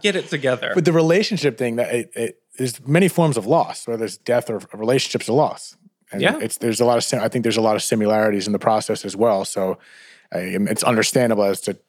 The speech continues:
Speaker 2: the trigger effect of one thing and the other. And I think that what I've learned twenty years down the road, it still comes up. Things, things still come up, and that trigger this, trigger that. At least for me personally, I feel like you just kinda get better at it. You do kinda get better at it, or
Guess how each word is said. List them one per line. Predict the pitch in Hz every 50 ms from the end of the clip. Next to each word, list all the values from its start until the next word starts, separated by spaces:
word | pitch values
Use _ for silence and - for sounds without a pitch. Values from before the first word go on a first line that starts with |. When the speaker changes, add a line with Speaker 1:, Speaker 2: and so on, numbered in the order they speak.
| _ _ - - -
Speaker 2:
the | 107
trigger | 104 - - 139 123 110 110 107
effect | 104 - - 110 104 98 - -
of | 104 98 101 98 92 90 - - - _
one | - 104 110 110 101
thing | - 110 107
and | 104 101
the | 101 104
other. | 107 107 107 101
And | 98 98 95 -
I | 101
think | - - 117 107
that | 113 110 104 -
what | 110 110
I've | 110 127 131 117
learned | 113 110 104 104 104 104
twenty | - - 113 113 110
years | 107 110 104 95
down | 110 107 104 104
the | 101
road, | 101 117 120 113 107 101 95 - _ _ _ _ _ _ _ _ _ _ _ _ _ _ _ _ _ _ _
it | - 127 120 110
still | - - 180 147
comes | - - - 135 117 110 98 131
up. | 123 98 69 - _ _ _ _ _ _ -
Things, | - 127 123 120 107 - - - - - -
things | 123 120 117 -
still | - - 120 113
come | - - 113 110 110
up, | 110 107 101
and | - 101
that | 101 101 - _ -
trigger | - - 123 110 113 107
this, | 110 113 104
trigger | - - - 117 107 107
that. | 104 110 110 113
At | 101 113
least | 117 120 113 -
for | - 110
me | 107 110 113
personally, | 110 - - 110 110 - - 107 95 95 95
I | 95
feel | - - 101
like | 95 90
you | 92
just | 98 101 - -
kinda | - - 101 101
get | 98 98 95 - _ _ _ _ _ _ _ _ -
better | 107 104 104 101 95 85
at | - 90 87 87
it. | 90 82 - _ _ _ _ _ _ _ _ _
You | 101 104
do | 113 110
kinda | - 107 101 98
get | 98 92
better | 87 104 107 107 104 107
at | 104 104 104
it, | 101
or | 92 92 92 92